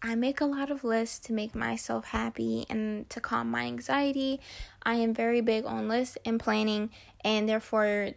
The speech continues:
there, on my happiness list, there's a lot of make lists of things that I wanna do when I turn eighteen, or make a list of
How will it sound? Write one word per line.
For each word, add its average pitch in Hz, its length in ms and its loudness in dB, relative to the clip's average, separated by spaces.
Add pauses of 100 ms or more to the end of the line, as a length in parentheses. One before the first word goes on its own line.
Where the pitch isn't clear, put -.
there, 214 400 0 (180)
on 226 120 0
my 226 100 0
happiness 226 480 0
list, 220 200 0
there's 220 160 -2
a 214 60 -2
lot 220 240 2
of 220 160 -2
make 247 240 2
lists 254 240 4
of 247 140 -2
things 240 240 0
that 240 100 2
I 233 80 4
wanna 240 280 0
do 240 200 -2
when 240 160 -2
I 240 80 -2
turn 247 240 -6
eighteen, 240 680 0
or 214 100 -4
make 233 200 0
a 262 60 0
list 240 320 -2
of 233 200 -2